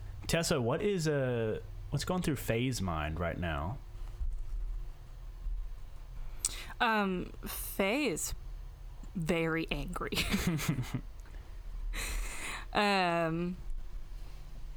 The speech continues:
Speaker 2: and upset. Faye has lots of feelings right now. She has same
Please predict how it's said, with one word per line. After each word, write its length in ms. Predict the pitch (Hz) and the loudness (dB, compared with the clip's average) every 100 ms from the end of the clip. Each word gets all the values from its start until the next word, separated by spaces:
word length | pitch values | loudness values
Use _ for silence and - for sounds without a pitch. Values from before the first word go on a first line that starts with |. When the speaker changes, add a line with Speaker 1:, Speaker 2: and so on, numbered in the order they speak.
| - - - | -6 -2 2
Speaker 2:
and 360 | 226 226 220 | 4 4 4
upset. 560 | 220 214 - 196 190 - | 2 2 2 4 4 2
Faye 140 | 339 | 2
has 160 | 320 240 | 4 4
lots 200 | 175 160 | 2 2
of 60 | - | -2
feelings 380 | 165 151 170 | -2 0 -2
right 120 | 151 151 | -2 0
now. 220 | 147 196 - - - | -2 -2 -6 -10 -4
She 220 | - 349 | 0 2
has 340 | 339 254 214 - - - - - | 4 2 2 -2 -4 -8 -8 -6
same 280 | - 247 | 0 0